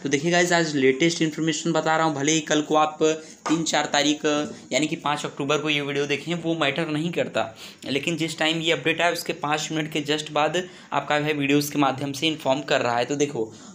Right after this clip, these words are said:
यूपी फ्री लैपटॉप टैबलेट की हर छोटी बड़ी information की अपडेट हम अपने चैनल पे regular दे रहे हैं, तो आप हमारे चैनल को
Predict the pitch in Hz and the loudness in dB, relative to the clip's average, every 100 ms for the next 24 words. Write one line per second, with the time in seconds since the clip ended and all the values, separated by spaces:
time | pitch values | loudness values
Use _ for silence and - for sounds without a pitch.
0 | - 135 156 156 185 - 180 156 156 160 | -4 0 0 -2 -6 -4 0 0 2 0
1 | 156 151 143 151 - 151 156 165 - 156 | 0 0 0 -4 -4 -4 -4 -4 -4 -6
2 | 156 156 156 151 151 147 151 151 151 151 | -4 -2 -2 -4 -2 0 0 -2 -2 -2
3 | 143 156 156 - - - 147 143 147 151 | 0 0 -2 -10 -16 -4 -2 0 0 0
4 | 151 143 143 147 147 143 139 151 143 147 | 0 0 0 0 0 0 0 0 0 0
5 | 143 143 143 151 151 143 147 139 143 147 | 0 -2 -4 -4 -2 -2 -2 -2 -2 0
6 | 139 143 143 143 | 0 0 0 -2